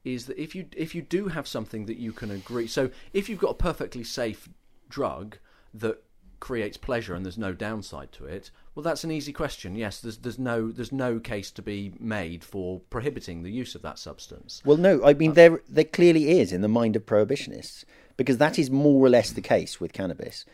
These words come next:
Speaker 2: Um, you know, that is more or less about as,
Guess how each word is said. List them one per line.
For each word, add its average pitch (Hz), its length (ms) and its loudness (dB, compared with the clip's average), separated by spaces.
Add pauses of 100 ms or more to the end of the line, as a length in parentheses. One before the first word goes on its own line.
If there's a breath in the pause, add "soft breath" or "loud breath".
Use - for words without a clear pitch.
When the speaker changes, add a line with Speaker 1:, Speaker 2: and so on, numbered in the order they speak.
(360 soft breath)
Speaker 2:
Um, 87 440 -4 (220)
you 104 120 -6
know, 101 80 2
that 113 180 0
is 120 160 0
more 127 280 4
or 110 40 4
less 101 220 0
about 98 300 0
as, 92 120 -8